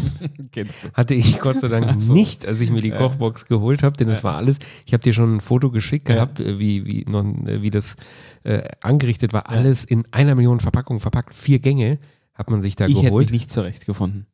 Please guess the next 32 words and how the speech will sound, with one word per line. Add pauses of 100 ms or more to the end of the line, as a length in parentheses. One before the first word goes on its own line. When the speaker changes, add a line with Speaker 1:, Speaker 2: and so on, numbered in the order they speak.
(340)
Speaker 2:
Doch,
das
war
ja
alles
beschrieben,
Speaker 1:
Ah,
Speaker 2:
was
Speaker 1:
okay.
Speaker 2:
man
machen
soll. (560)
Und,
äh,
die
trägt
den
wunderschönen
Namen
Kaminzimmerbox. (200)
Speaker 1:
Wow.
Speaker 2:
Weil
nämlich
in
dem
Staudenwirt
es
nochmal (340)
ein
Kaminzimmer
gibt,
wo